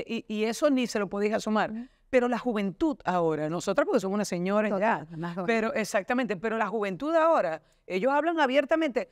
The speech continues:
Speaker 1: mira, se van conociendo y ella de una vez dice, "No, que a mí me gusta tener dos novias, tres novias, no sé qué". Y uno
Speaker 2: En
Speaker 1: queda
Speaker 2: estos días me contaron un cuento así de una niña muy pequeña. Yo dije, "Dios mío, tam-, ¿cómo estamos criados?". Pero ahí vamos al, al punto que acabas de llegar. La monogamia está muriendo.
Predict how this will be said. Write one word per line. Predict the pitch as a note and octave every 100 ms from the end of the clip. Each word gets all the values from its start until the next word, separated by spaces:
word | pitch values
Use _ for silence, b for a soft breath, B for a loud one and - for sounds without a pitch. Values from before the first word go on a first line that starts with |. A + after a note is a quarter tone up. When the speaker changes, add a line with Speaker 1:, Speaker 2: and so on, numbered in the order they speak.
| _
Speaker 1:
mira, | A3+ C#4
se | B3 B3+
van | D4+
conociendo | F#4 F4+ D4 F4 D#4
y | C4+
ella | C#4
de | D4
una | D4
vez | D4
dice, | C#4+ D4
"No, | D#4+
que | C4+
a |
mí | C4
me |
gusta | C4+ D4
tener | C#4+ C4 B3+
dos | C4+
novias, | D4 D4+ C#4+
tres | C4+ C4
novias, | C#4 C#4 C4+
no |
sé | G#3+ A3+
qué". | C4 b b -
Y | G#3+
uno |
Speaker 2:
En | C4+
Speaker 1:
queda | F#4
Speaker 2:
estos | - F#3+
días | G#3
me | A#3+
contaron | G3 F3+ F3+ G3+
un | A3+
cuento | B3 A#3+ A#3+
así | A#3 B3+
de | B3
una | B3+
niña | B3 A#3 A3 D#3 -
muy | - F3+ G3
pequeña. | F#3+ A3+ G#3 F#3+ E3+
Yo | F3
dije, | F#3 F#3+
"Dios | F3
mío, | E3 D4 E4+
tam-, | G3 G#3
¿cómo | - G#3+ A#3+
estamos | D4+ D#4+
criados?". | - C4 D4 F#3+
Pero | - B3+
ahí | B3+ F4+ D#4
vamos | B3+ A#3 C#4+
al, | C#4+ F#3 -
al | F3
punto | - G#3+ B3
que |
acabas | - - G3+
de | A3+
llegar. | E3+ G3 F3 _ _ _ _
La | A3+
monogamia | A#3+ C4 C#4+ F4
está | F#4+ G#4
muriendo. | G4 G4 A#3 E3